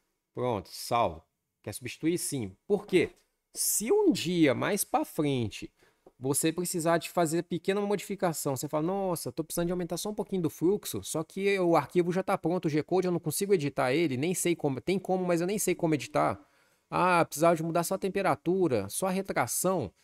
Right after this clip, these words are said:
Aí você não lembra os parâmetros, porque às vezes o cliente pede uma peça depois, só daqui seis meses, daqui um ano. Como que você vai fazer? Você vai ter que ficar testando lá um por um? Aí o que que você faz? Você vai lá e abre o projeto. Na hora que você abre o projeto, vai puxar todas as suas configurações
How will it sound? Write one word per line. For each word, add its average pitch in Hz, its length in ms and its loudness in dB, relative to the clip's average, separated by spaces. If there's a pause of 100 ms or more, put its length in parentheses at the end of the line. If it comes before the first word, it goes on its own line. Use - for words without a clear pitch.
(320)
Aí 139 120 0
você 196 140 0
não 214 160 2
lembra 175 300 4
os 135 100 0
parâmetros, 135 580 2
porque - 140 -2
às 123 140 4
vezes 139 240 2
o 151 40 -4
cliente 151 320 -4
pede 139 200 0
uma 139 120 -2
peça 131 300 -2
depois, 147 380 0
só 185 180 -2
daqui 185 180 -2
seis 127 280 0
meses, 123 340 0
daqui 110 260 -2
um 135 140 0
ano. 131 240 0
Como 208 180 -2
que - 80 -8
você 214 80 0
vai 185 120 2
fazer? 156 480 0 (180)
Você - 60 -16
vai 151 100 2
ter 160 60 0
que - 80 -14
ficar 165 140 -2
testando 139 440 0
lá 127 140 2
um 185 180 2
por 151 180 0
um? 190 220 2 (340)
Aí - 140 0
o - 20 -4
que 220 80 -4
que - 80 -8
você 160 120 0
faz? 262 340 -4 (280)
Você 202 220 -2
vai 226 180 4
lá 185 140 6
e 190 40 6
abre 185 160 4
o - 20 4
projeto. 226 600 2
Na 160 100 0
hora 165 120 2
que - 80 -4
você - 80 4
abre 165 160 6
o - 20 2
projeto, 185 520 2
vai 120 120 2
puxar 160 380 -2 (120)
todas 196 460 4
as 180 140 4
suas 127 260 0
configurações 131 880 -2